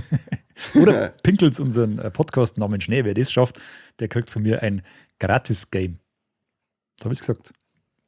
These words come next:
Speaker 2: Wow,
Speaker 1: Mhm.
Speaker 2: wow, da lernen
Speaker 1: Wenn
Speaker 2: sie
Speaker 1: das
Speaker 2: aus dem Fenster.
Speaker 1: in einem Strahl schafft, also Viva la Mobilusion mit dem, äh, äh, Apostroph-Zeichen da in Schnee pisst,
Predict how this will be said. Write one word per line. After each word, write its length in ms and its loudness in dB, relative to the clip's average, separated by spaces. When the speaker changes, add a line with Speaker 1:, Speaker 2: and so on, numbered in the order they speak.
Speaker 2:
Wow, 880 6
Speaker 1:
Mhm. 140 -4
Speaker 2:
wow, 460 8
da 100 8
lernen 240 8
Speaker 1:
Wenn 60 6
Speaker 2:
sie 80 6
Speaker 1:
das 100 6
Speaker 2:
aus 80 4
dem 80 0
Fenster. 500 0
Speaker 1:
in 100 4
einem 140 4
Strahl 420 4
schafft, 240 2
also 260 2
Viva 220 4
la 120 6
Mobilusion 840 4
mit 480 2
dem, 340 2
äh, 60 -12
äh, 20 -6
Apostroph-Zeichen 960 -2
da 120 -4
in 60 -6
Schnee 220 -2
pisst, 360 -2